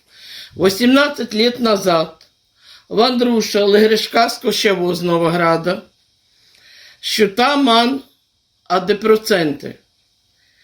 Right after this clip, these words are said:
Во пхендати ще в пескосомнак і во потінела проценти. Но вовлен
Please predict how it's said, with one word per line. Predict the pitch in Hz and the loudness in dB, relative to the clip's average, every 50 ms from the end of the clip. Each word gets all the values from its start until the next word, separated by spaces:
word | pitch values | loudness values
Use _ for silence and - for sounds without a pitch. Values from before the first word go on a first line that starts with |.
| _ _ _ _ - | _ _ _ _ 0
Во | 156 185 202 196 | 2 2 2 4
пхендати | 202 220 233 226 220 208 226 208 196 185 190 - - 180 | 2 0 0 2 2 2 2 2 2 0 -2 -4 -6 -6
ще | 180 - 220 208 | -4 -2 0 0
в | 190 180 - | 0 -2 -2
пескосомнак | - 170 170 - - 196 185 185 - 226 226 233 254 277 302 294 294 - - | -4 -6 -6 -6 -6 -6 -6 -2 0 0 2 2 2 2 0 -2 -4 -4 -4
і | 359 | 0
во | 180 185 196 | 2 2 2
потінела | 190 190 202 185 180 - 214 202 208 226 233 240 247 240 233 | 2 0 -2 -4 -2 -2 -2 0 0 0 0 0 0 -2 -2
проценти. | 226 - 208 208 214 - - 196 160 147 143 139 139 - - - - _ _ _ _ _ _ _ _ _ _ _ - - - _ | -2 -4 -4 -4 -4 -4 -4 -4 -2 -2 -2 -4 -6 -10 -16 -18 -18 _ _ _ _ _ _ _ _ _ _ _ -20 -20 -12 _
Но | - 180 196 | 0 2 2
вовлен | 196 233 269 285 277 247 214 202 190 175 175 - | 4 4 4 2 2 2 0 0 0 -2 -4 -8